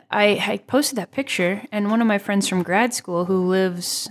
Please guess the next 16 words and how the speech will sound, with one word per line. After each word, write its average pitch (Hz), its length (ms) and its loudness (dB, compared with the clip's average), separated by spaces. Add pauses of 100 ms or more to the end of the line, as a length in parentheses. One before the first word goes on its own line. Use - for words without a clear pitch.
(120)
I - 40 -20
think, - 480 -14
uh, 285 600 2
nearish 247 600 2
Toronto 190 520 0
area 180 380 2
now, 170 300 2
or 190 140 4
at 190 100 4
least 208 200 0
in 190 80 -2
Ontario, 175 580 0 (540)
um, 202 440 2 (200)
she 226 260 0
messaged 240 460 2
me 202 300 2